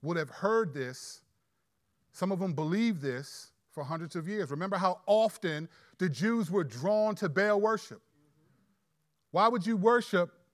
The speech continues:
What does it mean to worship? You believe in their gods. You believe in their narratives. You believe their creation stories.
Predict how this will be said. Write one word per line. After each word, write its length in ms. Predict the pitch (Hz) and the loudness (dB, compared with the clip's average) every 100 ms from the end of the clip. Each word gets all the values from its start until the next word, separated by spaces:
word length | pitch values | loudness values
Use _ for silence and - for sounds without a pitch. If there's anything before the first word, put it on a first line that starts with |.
| _ _ | _ _
What 100 | 220 | -6
does 100 | 220 | -4
it 60 | |
mean 160 | 226 240 | -2 0
to 60 | 220 | 0
worship? 480 | 226 247 - 131 131 | 2 0 -2 -8 -6
You 100 | 156 | -6
believe 540 | 147 135 170 185 160 | -6 -6 -6 -6 -6
in 100 | 135 | -8
their 200 | 139 147 | -6 -6
gods. 400 | 135 160 165 117 | -8 -10 -10 -10
You 80 | 123 | -10
believe 440 | 123 123 160 160 | -10 -10 -10 -10
in 80 | 143 | -8
their 180 | 143 147 | -8 -8
narratives. 500 | 147 175 170 123 107 | -8 -6 -6 -6 -12
You 60 | |
believe 460 | 127 131 147 165 160 - _ | -12 -10 -8 -8 -8 -14 _
their 200 | 139 160 | -8 -8
creation 580 | 143 160 151 170 170 147 | -8 -8 -6 -8 -10 -14
stories. 680 | - 165 185 127 - - | -12 -8 -8 -10 -16 -20